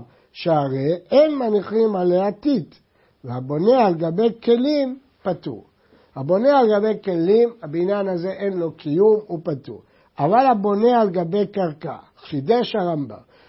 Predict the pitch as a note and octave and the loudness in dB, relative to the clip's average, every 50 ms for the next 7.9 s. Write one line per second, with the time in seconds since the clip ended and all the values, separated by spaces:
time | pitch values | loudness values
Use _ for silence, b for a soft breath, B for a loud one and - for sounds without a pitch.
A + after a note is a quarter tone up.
0 | b b - - - E3 G3+ B3 C4+ C4 A3 - G3+ A#3 A#3+ A#3+ A#3 G#3 F#3 G3+ | b b -14 -10 -4 -2 0 2 2 2 2 2 2 2 2 4 2 -2 -2 -2
1 | A3 G#3+ G#3+ G#3+ - - G#3 G#3+ F#3 D#3 C#3 B2 G#2 F#2 A#2 C3+ D#3 D#3 - - | -2 -2 -2 -4 -2 0 2 2 2 0 -2 -6 -10 -12 -10 -6 -6 -6 -6 -4
2 | G3 A3 A3+ A3+ G#3 F#3 D#3 - G#3 F#3 F3 E3 - - - G3 A3+ B3+ C4+ B3+ | 0 0 0 0 0 -4 -4 -4 -4 -4 -2 -4 -4 -4 -2 -2 0 0 -2 -4
3 | - _ _ F3+ E3 F3 F3+ F3+ F3 - - A#3+ C4 C4+ C4 B3+ G#3+ - - G#3+ | -8 _ _ -4 -2 0 0 -2 -2 -2 2 2 4 4 2 0 -2 -2 -6 -8
4 | F#3 - - _ C4+ C#4+ C#4+ C4+ C#4 - - - G3+ F#3+ F3+ E3+ D3 B2 G#2+ - | -8 -8 -8 _ -2 -2 -2 -4 -6 -10 -8 -4 0 2 2 2 2 -2 -8 -14
5 | _ _ _ _ _ _ _ _ _ _ _ D3 C3 B2+ F3 C4+ D4+ D#4 D#4 C#4+ | _ _ _ _ _ _ _ _ _ _ _ -4 -2 2 4 4 4 4 2 0
6 | D4 - - D3 D#3 E3+ F3 F3 F3 F3 D#3+ - - - G3+ A3+ B3+ C#4+ C#4+ C4 | -6 -10 -6 -4 -2 0 0 0 -2 -4 -6 -6 -4 -2 0 0 2 2 0 0
7 | B3 A3 A3+ A#3 A3+ A3+ - G#3 G3 F3+ F3+ F#3 F#3 F3+ F3 D#3+ C#3 | -2 -2 -2 -2 -2 -2 -4 -4 -4 -4 -4 -2 0 2 2 2 0